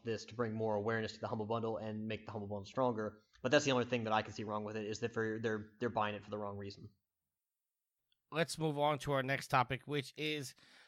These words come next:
Speaker 2: Sony has outlined the next wave of over sixty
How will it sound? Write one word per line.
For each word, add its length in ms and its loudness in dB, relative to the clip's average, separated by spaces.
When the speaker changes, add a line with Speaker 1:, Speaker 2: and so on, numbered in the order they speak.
Speaker 2:
Sony 320 4
has 280 6
outlined 500 2
the 80 0
next 320 0
wave 600 -2
of 140 -4
over 260 -6
sixty 640 -6